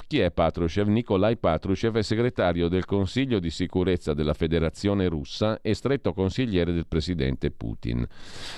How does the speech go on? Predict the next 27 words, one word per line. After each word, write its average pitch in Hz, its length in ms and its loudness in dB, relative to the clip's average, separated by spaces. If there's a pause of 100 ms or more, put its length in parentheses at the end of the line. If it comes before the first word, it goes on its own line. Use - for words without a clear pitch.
(260)
Il 131 120 0
quale, 113 500 2
in 110 120 2
un'intervista 104 720 2
a 87 40 4
Rossijskaja 90 760 0
Gazeta, 85 720 0
quotidiano 87 500 0
ufficiale 90 460 -2
del 71 140 -2
governo 87 440 2
russo, 113 400 0
ha 117 60 2
parlato 110 480 0
degli 101 280 0
obiettivi 123 640 0
dell'operazione 67 640 0
militare 85 480 2
speciale 98 440 0
in 98 80 2
Ucraina 107 480 2
e 85 40 2
del 92 140 2
ruolo 73 280 2
degli 71 240 2
Stati 65 260 -2
Uniti. 53 320 -2